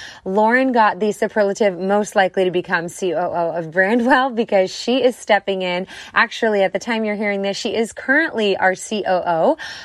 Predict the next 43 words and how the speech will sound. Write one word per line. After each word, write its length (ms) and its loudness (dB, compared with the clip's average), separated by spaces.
Um, 260 2
she 240 -2
is 160 -2
filling 260 -2
an 80 -4
interim 360 -4
C 180 -2
O 100 4
O 140 2
position 480 -4
while 240 0
I 200 0
get 140 0
ready 180 -4
for 180 -6
maternity 560 0
leave. 280 2
And 200 -4
then 160 -6
while 220 2
I 160 -4
am 180 -4
officially 540 -2
out 220 2
on 160 -2
maternity 460 -2
leave, 360 2
Lauren's 340 -4
gonna 160 -4
be 320 -2
the 140 -4
go-to 480 2
girl 300 2
for 120 -6
everyone 360 -2
on 100 -4
the 80 -4
team, 320 -6
for 100 -10
all 140 -4
of 80 -6
our 80 -2
clients, 500 0